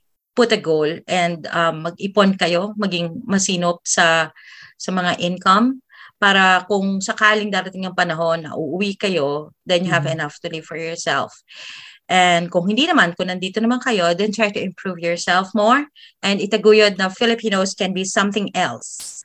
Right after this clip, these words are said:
Speaker 1: more than, um, more than what we are known for. We can be entrepreneurs, we can be filmmakers, we can be anything you want. Because you're a Filipino, you,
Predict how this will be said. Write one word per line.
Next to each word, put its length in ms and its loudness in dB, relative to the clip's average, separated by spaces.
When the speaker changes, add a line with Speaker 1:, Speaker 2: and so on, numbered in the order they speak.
Speaker 1:
more 180 4
than, 380 0
um, 640 2
more 180 -4
than 320 0
what 300 0
we 160 -6
are 80 -4
known 260 -4
for. 380 -6
We 160 -4
can 160 -4
be 160 -10
entrepreneurs, 1120 -4
we 100 -8
can 220 -14
be 80 -18
filmmakers, 1200 0
we 140 -8
can 160 -2
be 160 -6
anything 400 6
you 80 -4
want. 320 -2
Because 180 -2
you're 140 0
a 80 -2
Filipino, 560 -2
you, 100 -12